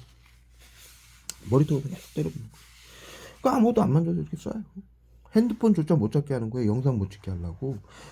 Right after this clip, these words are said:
핸드폰만 건드려도 구토제를 쏘는 거예요. 이 영상 못 찍게 하려고. 국민들에게 알리는 거 막으려고.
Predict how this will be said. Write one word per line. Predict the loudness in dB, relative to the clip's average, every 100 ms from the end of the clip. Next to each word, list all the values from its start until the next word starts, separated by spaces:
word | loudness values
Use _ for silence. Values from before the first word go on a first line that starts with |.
| 2
핸드폰만 | 4 4 2 4 8 8 8
건드려도 | 8 8 8 4 4
구토제를 | -4 -4 -2 -4
쏘는 | -4 -4
거예요. | -4 -6 -8 -10 -4
이 | 0
영상 | 2 2 0
못 | -2 -6
찍게 | -14 -12
하려고. | -12 -16 -18 -20 _
국민들에게 | -2 0 0 -2 -2 -4
알리는 | -2 -4 -4 -8
거 | -8 -12 -6
막으려고. | -6 -6 -10